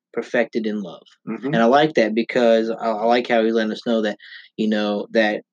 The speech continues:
Speaker 1: um, there is no fear in love, that his love casts out all fear,
Speaker 2: That's
Speaker 1: and
Speaker 2: right.
Speaker 1: that regardless of the situation at
Speaker 2: Yes.
Speaker 1: hand, you know, we don't need to be fearful of, of what God's
Speaker 2: No.
Speaker 1: doing,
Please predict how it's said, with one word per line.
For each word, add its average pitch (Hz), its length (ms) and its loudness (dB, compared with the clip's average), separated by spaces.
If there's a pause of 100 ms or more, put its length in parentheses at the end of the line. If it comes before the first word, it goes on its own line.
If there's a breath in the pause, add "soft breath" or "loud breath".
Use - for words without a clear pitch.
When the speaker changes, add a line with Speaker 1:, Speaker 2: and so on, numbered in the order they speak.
Speaker 1:
um, 110 420 0
there 127 180 2
is 120 100 0
no 113 140 2
fear 110 180 -2
in 101 140 -4
love, 101 200 -6
that 95 120 -10
his 117 180 -2
love 110 220 0
casts - 320 -4
out 110 120 0
all 113 160 4
fear, 104 360 -4 (180)
Speaker 2:
That's - 300 -18
Speaker 1:
and 113 200 -2
Speaker 2:
right. 110 140 2
Speaker 1:
that 107 80 0
regardless 117 540 2
of - 80 -20
the 120 60 -16
situation 110 840 -2 (340 loud breath)
at - 120 -4
Speaker 2:
Yes. - 100 -8
Speaker 1:
hand, 110 340 0
you 104 100 -4
know, 101 340 -6 (220 soft breath)
we 117 80 2
don't 117 220 2
need 123 140 2
to 117 80 0
be 110 120 0
fearful 107 540 -2
of, 104 280 -4 (100)
of 107 160 -6
what 104 200 -4
God's 104 300 -4
Speaker 2:
No. 107 40 -12
Speaker 1:
doing, 104 320 -2